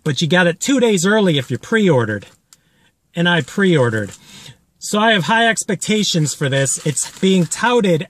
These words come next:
as the biggest release Taco Bell has ever done. So let's open this up and take a look. Look, I'm hiding it from you. You can't see. There you go. Shaka-kung-kung-kung.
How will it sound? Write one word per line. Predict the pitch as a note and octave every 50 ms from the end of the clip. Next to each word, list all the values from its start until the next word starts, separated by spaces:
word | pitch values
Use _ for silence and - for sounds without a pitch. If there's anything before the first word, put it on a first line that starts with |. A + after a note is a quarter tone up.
| -
as | E3+ E3 D#3+ D#3 D3+ D3+ D3+ C#3 C#3 - - - - - C3 -
the | C3 B2 D#3 D3
biggest | B2 A2+ G#2+ B2 A3+ A#3+ C4 C4+ B3+ - - - - _ _
release | E3 E3 F3+ F3 F3 F#3 G#3 G3 F3 D#3 - - - - _ _ _ _ _ _
Taco | - - G3 F#3+ F#3 - F#3+ D#3+
Bell | D3 F3+ F3 F3 D3+
has | D3+ C3+ D#3+
ever | D#3 C#3+ D3+
done. | C3 C3+ B2 A2+ A2 G2+ F#2+ - - - - - -
So | - - - D3+ C#3+ C3+ C3 B2+ B2 A#2+ A#2+ - _ _ _
let's | C#3+ C3+ - - -
open | F3 F3 - F#3 E3+
this | E3+ E3+ - -
up | F#3 F3 F#3 - - - - - - - - - - - - - - - - - - - - - - - - - - -
and | D3 C#3
take | - - C#3 B2+ -
a | D3
look. | D3 C#3 A#2+ G#2+ - - - - - - - - - - - - - - - - - - - - - - - _ - - - - _ -
Look, | C3+ -
I'm | C#3 B2+
hiding | - - D#3+ E3 E3 D3+ C3+
it | B2+ B2
from | - - A#2+ A#2
you. | A#2 A#2 A#2 A2 - _ _ _ _ _ _
You | E3 G3+
can't | G3 - - E3+ D#3+ E3+ D#3
see. | - - - G#3 G3+ F#3 C#3+ A2+ G#2+ - _ _ _ _ _ _ _
There | - C#3 C#3
you | D3+ E3 F3+
go. | E3+ A3 A3+ G#3 G3 F3+ E3 - _
Shaka-kung-kung-kung. | - - - D4+ - E4+ D#4 - E4+ E4+ D#4+ - _ - C4+ C#4 C4+ _ - - F#4+ F#4+ F#4+ F#4+ F#4+ F#4+ F#4 F#4+ F#4+ F#4 F#4 F#4 F4